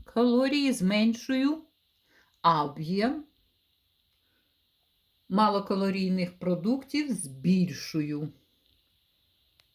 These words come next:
Побачимо, що з цього вийде. Ось бузок мій стоїть, розпускається потрошку. Дуже красивий колір, привабливий. І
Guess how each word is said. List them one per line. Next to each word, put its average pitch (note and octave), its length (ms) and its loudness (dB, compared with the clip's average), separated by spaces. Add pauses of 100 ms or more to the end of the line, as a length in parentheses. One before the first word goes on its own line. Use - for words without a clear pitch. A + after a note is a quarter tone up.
(480)
Побачимо, D3 540 -6
що D3 200 -10
з - 120 -14
цього D3+ 240 -6
вийде. D3+ 560 -8 (240)
Ось E3 340 -2
бузок E3+ 540 -2
мій G#3 180 -2
стоїть, G3+ 680 -2
розпускається G3 1080 -4
потрошку. B3 720 -6 (480)
Дуже E3 600 -2
красивий D3+ 720 -6
колір, A#3+ 720 -2 (1300)
привабливий. C3 1000 -8 (1400)
І F#3+ 540 0